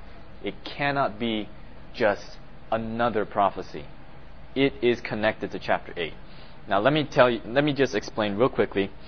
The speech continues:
why this is so important, and then we'll close. Because you remember in Daniel chapter eight, the twenty-three hundred days was just given, and it says,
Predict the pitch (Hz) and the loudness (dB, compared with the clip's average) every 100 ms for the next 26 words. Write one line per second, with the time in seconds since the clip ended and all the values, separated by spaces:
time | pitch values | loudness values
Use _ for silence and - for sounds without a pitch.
0 | - - 110 113 117 113 101 107 101 - | -12 -2 8 8 8 -2 -2 0 0 4
1 | 156 - 104 - - - - - - - | 2 2 -4 -6 -14 -14 -14 -14 -14 -14
2 | - - - 98 92 85 - 98 - - | -14 -12 -8 -4 -2 -2 2 2 2 -10
3 | - - - - - - - - - - | -14 -14 -14 -14 -14 -14 -14 -14 -14 -14
4 | - - - 135 170 135 123 180 160 151 | -14 -12 -4 2 6 6 8 6 6 4
5 | 151 120 113 117 113 127 - 98 87 - | 4 2 2 2 2 0 2 0 -2 -8
6 | - 107 82 - - - 98 165 170 165 | 0 0 0 -6 -10 -8 -2 0 2 2
7 | 151 123 113 113 110 95 - 107 101 120 | 0 2 2 2 0 -2 0 -2 0 2
8 | 139 165 156 113 104 - 104 101 | 4 4 2 -2 0 4 4 4